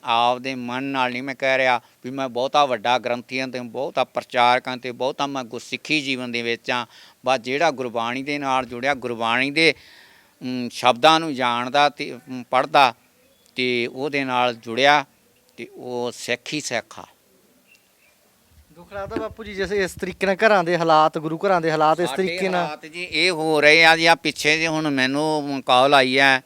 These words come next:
Speaker 1: ਉਹ ਵੀ ਹੈਂਡੀਕੈਪਟ ਹੈ, ਇੱਕ ਵੀਰ ਹੋਰ ਹੈਗਾ ਇੱਧਰੋਂ ਜਲੰਧਰ ਨੂੰ, ਉਹਨਾਂ ਦੀ ਵੀ ਕਾਲ ਆਈ, ਉਹ ਵੀ ਹੈਂਡੀਕੈਪਟ ਹੈ। ਤੇ ਲੇਕਿਨ ਕਿ ਜਿਹੜੇ ਕਿ ਹੈਂਡੀਕੈਪਟ ਗ੍ਰੰਥੀ ਆ, ਜਿਹੜੇ ਕਿ ਵੱਡੇ, ਅਮ, ਜਾਣੀ ਕਿ ਜਥੇਬੰਦੀਆਂ ਦੇ ਬੰਦੇ ਆ, ਜਿਹੜੇ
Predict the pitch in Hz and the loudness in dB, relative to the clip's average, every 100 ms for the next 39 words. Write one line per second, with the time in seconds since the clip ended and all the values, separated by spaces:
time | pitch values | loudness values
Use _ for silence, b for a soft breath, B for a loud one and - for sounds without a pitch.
0 | _ 151 165 165 139 131 131 131 127 - | _ -6 -2 0 0 0 0 0 -2 4
1 | 147 139 147 B B B - 143 160 139 | 6 6 2 B B B -2 0 0 2
2 | 147 151 151 147 123 123 135 139 143 143 | 4 4 2 0 -2 0 2 4 4 0
3 | 135 143 143 135 127 135 156 143 131 131 | -2 -4 -4 -2 -2 0 0 0 -2 -6
4 | 131 139 160 160 143 135 123 131 135 135 | -6 -6 -2 -2 -2 -2 2 4 6 4
5 | 135 - 135 165 131 127 127 131 131 - | 4 0 -4 -4 -4 -4 -2 0 0 4
6 | 135 135 - B B B B B 156 175 | 4 4 0 B B B B B 0 0
7 | 156 165 180 185 180 185 185 180 180 - | 2 2 0 0 4 6 6 4 0 -6
8 | 151 139 165 196 196 135 143 180 202 190 | -4 0 2 4 2 4 4 6 6 6
9 | 165 160 - 165 165 135 117 143 147 - | 4 2 2 4 4 0 0 0 0 -2
10 | 170 175 160 131 - b b b 127 165 | 2 6 8 6 4 b b b -4 -2
11 | 175 165 139 117 156 170 175 175 190 156 | -2 -2 -2 2 4 6 4 0 -6 -10
12 | 151 143 131 151 165 160 143 143 156 156 | -8 -10 -4 -2 0 -2 0 0 2 0
13 | 156 156 156 151 151 139 139 143 143 151 | 0 -4 -4 -2 -2 -4 -6 -4 0 4
14 | 143 139 156 147 | 4 2 0 0